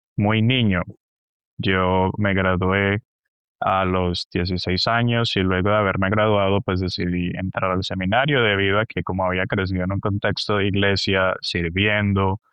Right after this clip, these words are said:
ayudando a los pobres y más necesitados, pues, tenía en, en el corazón un llamado al sacerdocio. Esto,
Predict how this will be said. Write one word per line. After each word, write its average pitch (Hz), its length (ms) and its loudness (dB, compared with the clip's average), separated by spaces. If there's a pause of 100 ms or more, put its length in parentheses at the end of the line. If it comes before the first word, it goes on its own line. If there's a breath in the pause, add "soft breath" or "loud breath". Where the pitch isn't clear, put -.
(320 soft breath)
ayudando 95 640 2
a 98 120 0
los 92 180 -2
pobres 92 360 0
y 95 60 -2
más 90 180 0
necesitados, 95 840 0 (760)
pues, 90 520 -2
tenía 92 600 0
en, 92 420 0
en 98 140 -2
el 90 140 -2
corazón 90 1040 -2 (140)
un 110 220 2
llamado 107 400 2
al 101 100 0
sacerdocio. 90 760 -2 (1040)
Esto, 92 1120 0